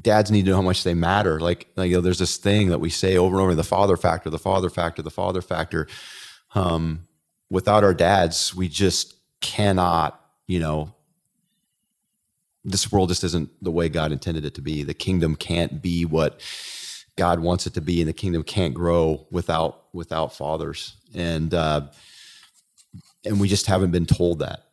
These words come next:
We just haven't been told how much we matter, how much we imprint and put identity into the hearts of our children, how much, you know, as Connor said, you know, how much our children's understanding of God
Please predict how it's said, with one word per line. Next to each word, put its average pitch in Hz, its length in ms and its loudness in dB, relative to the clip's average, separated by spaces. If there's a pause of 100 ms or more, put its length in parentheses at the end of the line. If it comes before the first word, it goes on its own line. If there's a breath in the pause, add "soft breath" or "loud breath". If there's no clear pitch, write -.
We 87 80 -8
just 87 160 -8
haven't 85 320 0
been 78 120 -2
told 82 320 2
how 87 140 -2
much 87 240 2
we 85 100 0
matter, 80 360 0
how - 280 2
much 92 280 2
we 92 200 0
imprint 90 580 0
and 78 180 -2
put - 220 2
identity 80 560 0
into 80 140 -4
the 76 100 -6
hearts 82 280 -4
of 80 80 -8
our 78 120 -2
children, 78 400 -4
how 90 120 -4
much, 87 320 0 (880 loud breath)
you 98 120 -4
know, 92 140 2
as 82 100 -4
Connor 92 340 4
said, 78 340 -2
you 92 100 -2
know, 82 100 -2
how 92 120 0
much 90 260 0 (500)
our 87 120 4
children's 95 480 2
understanding 90 560 2
of 71 140 -4
God 82 440 2